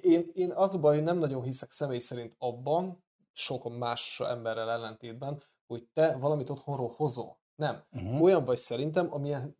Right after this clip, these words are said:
Speaker 2: azt
Speaker 1: lenni
Speaker 2: otthonról hoztam, azt a
Speaker 1: szeretnél.
Speaker 2: hosszabbítót például.
Speaker 1: Hát én nem sok mindent hoztam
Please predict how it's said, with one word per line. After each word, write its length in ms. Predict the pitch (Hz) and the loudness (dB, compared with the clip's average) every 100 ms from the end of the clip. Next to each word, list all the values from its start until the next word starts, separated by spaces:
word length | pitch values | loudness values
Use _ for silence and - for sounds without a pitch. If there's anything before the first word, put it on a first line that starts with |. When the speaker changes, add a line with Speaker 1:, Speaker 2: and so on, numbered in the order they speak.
| 147 | -4
Speaker 2:
azt 100 | 147 | 4
Speaker 1:
lenni 240 | 156 156 | 4 8
Speaker 2:
otthonról 400 | 143 120 113 113 | 6 6 2 2
hoztam, 400 | 110 - 131 117 | -2 -8 -10 -12
azt 200 | 113 - | -12 -8
a 180 | 123 117 _ _ _ _ _ | -8 -8 _ _ _ _ _
Speaker 1:
szeretnél. 260 | 135 120 127 | -4 -2 0
Speaker 2:
hosszabbítót 380 | 123 120 123 113 | -2 -4 -6 -4
például. 400 | 113 120 120 123 | -4 -4 -6 -10
Speaker 1:
Hát 240 | 175 170 | -12 -10
én 120 | 165 | -6
nem 140 | 151 131 | -6 -6
sok 220 | - 110 | -8 -12
mindent 220 | 123 117 | -12 -14
hoztam 260 | 123 123 | -14 -14